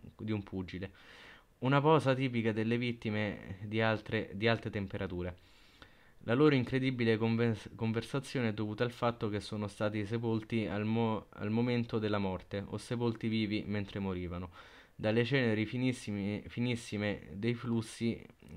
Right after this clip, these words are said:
piroclastici e sigillati per s-, per sempre. Quasi si trattasse di co-, eh, di colata di cemento che ne ha fatto l'impo-, l'impronta perfetta. Con i mesi e gli anni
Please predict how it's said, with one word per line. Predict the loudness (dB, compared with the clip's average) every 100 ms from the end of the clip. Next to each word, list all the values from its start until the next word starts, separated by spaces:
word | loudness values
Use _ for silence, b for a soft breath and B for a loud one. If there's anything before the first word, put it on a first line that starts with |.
| -8
piroclastici | -4 -2 2 0 0 -4 -2 -2 -2
e | -4
sigillati | -4 -6 -4 -2 2 2 0 -4 -6 -12
per | -12
s-, | -12 -16 -10
per | -10
sempre. | -4 -4 -4 -6 -10 B B B B B -20 -4
Quasi | 2 2 2 -4
si | -2
trattasse | 0 0 0 0 -2 -4
di | 0
co-, | 0 -2 -6 -12
eh, | -6 -2 -2 0 -2 -2 -6
di | -4 -2 2
colata | 4 4 2 0
di | -2
cemento | 0 2 2 0 -2 0
che | 0
ne | 0 0
ha | 0 -4
fatto | -4 -2 -2 -4
l'impo-, | -4 -4 -2 -4 -4
l'impronta | -4 -4 -2 -4 -4
perfetta. | -6 -6 -8 -10 -8 -10 B B B B B B -2
Con | 2
i | 4
mesi | 6 4 4
e | 0
gli | 2
anni | 4 4 6 4 2